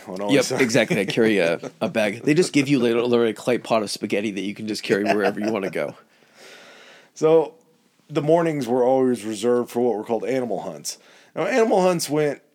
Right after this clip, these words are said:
Speaker 1: two different ways. They would release these animals out into the arena floor.
Speaker 2: Which had been dressed up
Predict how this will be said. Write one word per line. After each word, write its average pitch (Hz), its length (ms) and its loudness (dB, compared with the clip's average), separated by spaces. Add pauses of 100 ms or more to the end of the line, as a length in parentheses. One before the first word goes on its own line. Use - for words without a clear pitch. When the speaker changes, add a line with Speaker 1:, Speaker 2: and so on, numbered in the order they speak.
(140)
Speaker 1:
two 160 180 -2
different 120 300 0
ways. 82 440 -6 (520)
They 143 220 2
would 135 380 0
release 135 420 0
these 143 220 -2
animals 131 600 0 (100)
out 123 300 0
into 127 840 -2
the 107 520 -6 (140)
arena 131 340 0
floor. 110 560 0
Speaker 2:
Which 127 200 0
had 135 160 2
been 127 200 0
dressed 120 400 -2
up 113 360 2